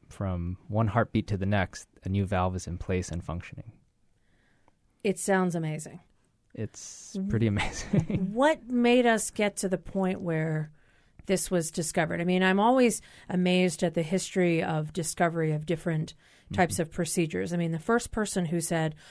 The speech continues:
Speaker 2: "I'm gonna do a bypass on your heart," that was, like, a totally crazy idea. And
Speaker 1: Right.
Speaker 2: yet now look, it's become
Speaker 1: Mm-hmm.
Speaker 2: almost a ubiquitous procedure that's
Speaker 1: Mm-hmm.
Speaker 2: done with people who have severe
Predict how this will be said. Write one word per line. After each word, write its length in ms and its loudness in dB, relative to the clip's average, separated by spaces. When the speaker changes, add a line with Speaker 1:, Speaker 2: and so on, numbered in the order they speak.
Speaker 2:
"I'm 240 6
gonna 200 6
do 140 6
a 100 2
bypass 580 4
on 160 2
your 140 2
heart," 280 0
that 320 8
was, 220 4
like, 180 2
a 60 -2
totally 560 4
crazy 500 2
idea. 640 4
And 140 2
Speaker 1:
Right. 60 6
Speaker 2:
yet 200 6
now 280 6
look, 280 2
it's 160 -2
become 460 2
Speaker 1:
Mm-hmm. 180 -6
Speaker 2:
almost 360 2
a 180 2
ubiquitous 680 0
procedure 540 0
that's 180 2
Speaker 1:
Mm-hmm. 80 -6
Speaker 2:
done 240 6
with 160 -4
people 260 -2
who 100 0
have 280 -2
severe 760 4